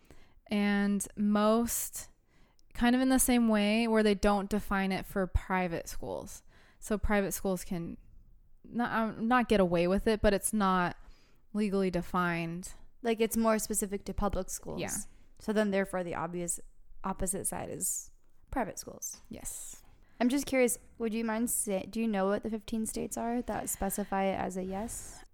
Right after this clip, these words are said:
Speaker 1: It was hard because some, some articles were saying that the latest data was from, like, two thousand and six.
Speaker 2: Oh, okay.
Speaker 1: But then this article, which had the number of fifteen states allowed it, was from last year.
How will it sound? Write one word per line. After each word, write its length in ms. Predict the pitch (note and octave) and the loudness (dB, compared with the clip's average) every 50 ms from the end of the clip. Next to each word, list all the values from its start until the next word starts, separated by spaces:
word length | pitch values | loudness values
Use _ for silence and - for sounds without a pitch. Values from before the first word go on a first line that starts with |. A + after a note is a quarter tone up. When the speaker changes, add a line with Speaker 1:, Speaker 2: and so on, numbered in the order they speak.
| _ | _
Speaker 1:
It 80 | A#3+ A#3+ | 0 2
was 240 | C4 D4+ D4+ - - | 4 4 2 2 2
hard 320 | - B3+ C4 C4 C#4 C#4 C4 | 2 4 6 6 6 6 4
because 600 | D#4 D4+ - B3+ C#4 C4 B3+ B3 G#3+ - - - - | 0 0 2 2 4 4 4 4 2 0 -4 -4 -4
some, 540 | - - - A#3 A3 A3+ A#3+ B3 A#3+ B3+ - - _ - - - - | -4 2 4 4 6 6 4 4 2 0 -6 -10 _ -20 -20 -20 -12
some 320 | - - - B3 A#3+ A#3+ B3 | -8 -2 2 4 4 6 6
articles 380 | C4 C4 C4+ C4+ C#4 C#4 C4 | 6 4 4 2 2 2 2
were 100 | C4+ C4 | 4 2
saying 300 | A#3 - A#3+ A3+ A3 A3 | 2 4 2 2 4 4
that 200 | A3 G#3+ G3+ - | 4 2 2 2
the 180 | - G#3+ G3+ F#3+ | 4 4 4 6
latest 400 | F#3+ F#3 F#3 F#3 G#3 G3+ - - | 4 4 2 2 2 0 0 0
data 260 | G#3 G3 G3 G3 G3 | 0 2 4 4 4
was 160 | G3 G3 F#3+ | 4 4 2
from, 160 | - - G3+ F#3+ | 0 -4 -4 -2
like, 160 | F3+ F3+ - | -2 -4 -2
two 140 | - G#3 G3 | -4 -2 2
thousand 320 | G3+ F#3+ F#3 F#3 F#3+ F#3 | 2 2 2 2 0 0
and 180 | F3 E3 F3+ - | -2 -2 -2 -4
six. 580 | - - F3+ F#3 A3+ C4 - - - - - - - | 0 2 2 2 2 0 -4 -6 -8 -8 -8 -6 -2
Speaker 2:
Oh, 200 | A3+ A3 G#3 G#3 | 0 0 0 0
okay. 160 | G#3 G#3+ G#3 | -2 0 0
Speaker 1:
But 100 | A3 G#3+ | 2 4
then 220 | A3 A3 G#3+ G#3+ | 4 4 4 6
this 240 | G#3 A3+ A#3 - - | 6 4 4 4 2
article, 800 | - G3 G#3 G#3 G3+ G3+ - - G#3+ G3+ G3 G3 G3 G3 F3 - - - - | 2 2 4 4 4 2 0 2 2 4 4 4 4 2 0 -4 -10 -14 -8
which 240 | - G#3+ G3+ - - | -4 -4 -4 -2 -2
had 240 | G#3 G#3+ G3+ G3 F#3 | 0 2 2 2 2
the 80 | G3 G3+ | 0 0
number 320 | G3+ F#3+ F#3+ F#3 F3+ F3 | 2 2 2 2 0 0
of 80 | F3+ - | -2 0
fifteen 500 | - G#3 F#3+ - - - G#3 G3+ G#3 G3+ | -2 -2 -2 -2 -2 -2 0 0 0 -2
states 340 | - - A3+ A#3 A3+ - | 0 0 0 0 0 0
allowed 300 | B3 A#3+ A#3+ A#3 A#3 A#3+ | 0 2 2 4 4 4
it, 240 | B3+ C4 C4+ C4 - - - - - - - - - | 4 2 2 2 0 -4 -12 -14 -16 -18 -12 -2 0
was 180 | G#3+ G#3 F#3+ | 0 0 0
from 260 | - - G#3+ G3+ G3 F#3 | 0 0 0 0 0 0
last 480 | F3 F3 F3 F#3 F#3+ - - - - | 0 0 0 -2 -2 -2 -4 -4 -2
year. 440 | A#3 A#3+ A#3+ B3 B3+ C4 C4+ C#4 | 0 2 2 2 2 2 0 -2